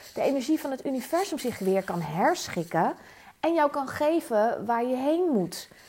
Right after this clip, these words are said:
En dat betekent dus heel vaak, en ik heb het net van de week ook weer meegemaakt met een klant die,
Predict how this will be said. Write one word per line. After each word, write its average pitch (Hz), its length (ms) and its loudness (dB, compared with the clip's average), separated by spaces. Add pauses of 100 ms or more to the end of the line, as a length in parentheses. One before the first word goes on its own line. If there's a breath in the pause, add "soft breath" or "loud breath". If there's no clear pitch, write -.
(560 soft breath)
En 277 120 6
dat 302 140 10
betekent 370 440 4
dus 220 140 0
heel 196 240 4
vaak, 185 380 0
en - 100 0
ik 233 80 0
heb 233 120 0
het 233 100 -2
net 269 180 2
van - 340 -6
de 233 60 2
week 240 220 2
ook 226 160 0
weer 202 160 2
meegemaakt 196 460 -4
met 202 140 -6
een 196 120 -8
klant 208 400 -4
die, 196 220 -6